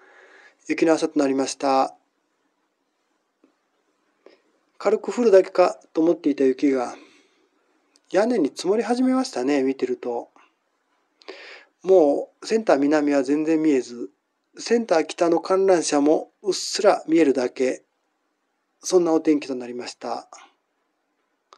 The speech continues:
リスナーの皆さん、雪は大丈夫でしょうか？さて、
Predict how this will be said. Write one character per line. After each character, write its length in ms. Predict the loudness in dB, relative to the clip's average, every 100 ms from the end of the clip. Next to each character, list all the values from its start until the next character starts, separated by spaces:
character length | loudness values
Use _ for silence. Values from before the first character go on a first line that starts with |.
| _ _ _ _ _ _ _ _
リ 80 | -6
ス 100 | -2
ナ 60 |
ー 20 | -2
の 20 |
皆 180 | -2 -4
さ 200 | -4 -6
ん、 140 | -8 -12 _ _ _
雪 240 | -8 -2 0
は 60 |
大 180 | 2 4
丈 100 | 4
夫 60 | 2
で 100 | -2
し 120 | -4
ょ 40 |
う 40 | -8
か？ 380 | -8 -8 -8 -10 -16 -20 _ _ _ _ _ _ _ _ _ _ _ _ _ _ _ _ _ _ _ _ _ _ _ _ -20 -20 -20 -20 -20 -8
さ 160 | -6
て、 400 | -4 -2 -2 -4